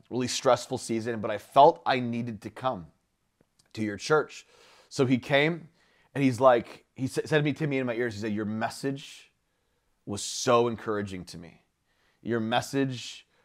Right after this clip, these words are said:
was exactly what I needed, is exactly the strength I needed." He said it, he said it was like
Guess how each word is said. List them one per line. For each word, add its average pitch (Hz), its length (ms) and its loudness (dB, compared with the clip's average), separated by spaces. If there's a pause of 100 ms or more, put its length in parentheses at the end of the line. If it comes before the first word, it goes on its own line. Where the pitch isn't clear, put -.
(140)
was 110 220 -2
exactly 110 640 2
what 110 180 -2
I 98 120 -4
needed, 90 420 -12 (100)
is 98 140 -8
exactly 110 600 2
the 117 100 -2
strength 110 400 -6
I 98 60 -8
needed." 92 300 -10
He 82 120 -14
said 117 160 0
it, 113 80 2
he 110 100 -8
said 120 300 -4 (240)
it 127 120 0
was 123 200 -2
like 113 400 0